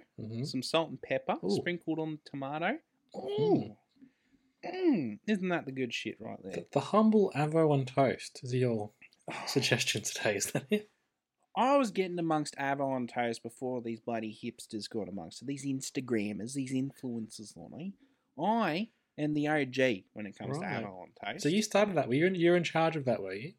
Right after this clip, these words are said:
Speaker 1: back in the day?
Speaker 2: Oh, mate, used to have it all the time as a kid.
Speaker 1: Mm.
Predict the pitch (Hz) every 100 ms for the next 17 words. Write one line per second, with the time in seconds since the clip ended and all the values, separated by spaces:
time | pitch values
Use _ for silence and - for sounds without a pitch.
0 | _ - 117 113 110 107 107 117 _ _
1 | _ _ _ _ _ _ _ - 175 165
2 | 165 165 180 170 165 147 139 147 143 127
3 | 131 139 131 120 135 107